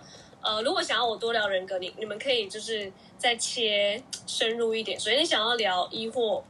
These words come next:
你想特别聊一跟五，那是为什么？因为你觉得一跟五很像吗？或者是你觉得你好像是一跟五就是有一点搞混什么？你可以，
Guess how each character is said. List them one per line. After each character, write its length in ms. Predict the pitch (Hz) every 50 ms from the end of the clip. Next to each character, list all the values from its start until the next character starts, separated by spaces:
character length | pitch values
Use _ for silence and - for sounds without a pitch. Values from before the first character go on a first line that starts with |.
| - - -
你 160 | - 233 262 269
想 160 | 269 285 240
特 100 | 277 339
别 140 | - 269 240
聊 140 | 220 196
一 100 | - 233
跟 180 | 220 226 208 208
五， 140 | 208 185 175
那 80 | 170 185
是 180 | 202 - 214
为 200 | 208 208 214 202
什 180 | 190 190 - 175
么？ 160 | - - -
因 80 | - 226
为 100 | 262 262
你 120 | 240 214
觉 160 | 190 - 196
得 260 | 196 214 220 208 202 190 - - - - - - -
一 160 | - 247 262
跟 180 | 254 - 262 277
五 120 | 269 233
很 120 | 220 214 196 -
像 280 | - - - 233 220 208
吗？ 240 | 196 180 180 175 185
或 120 | 208 240
者 80 | 214 175
是 280 | 165 - - 208 190
你 120 | 180 180 180
觉 140 | 180 190 196
得 140 | 190 208
你 160 | 208 220 254 277
好 120 | 233 262
像 140 | 233 202 214
是 160 | 220 220 220 -
一 160 | - 214 214
跟 200 | 202 - 208 202
五 140 | 214 202 170 -
就 100 | - 196
是 260 | 196 - 208 214 196 185 185 - - - - -
有 140 | - 208 208
一 40 | 220
点 200 | 226 247 226 226
搞 220 | 226 - - - - -
混 180 | 240 214 190
什 80 | 190 -
么？ 60 | 185
你 100 | 180 190
可 100 | - 277
以， 240 | 254 240 214 185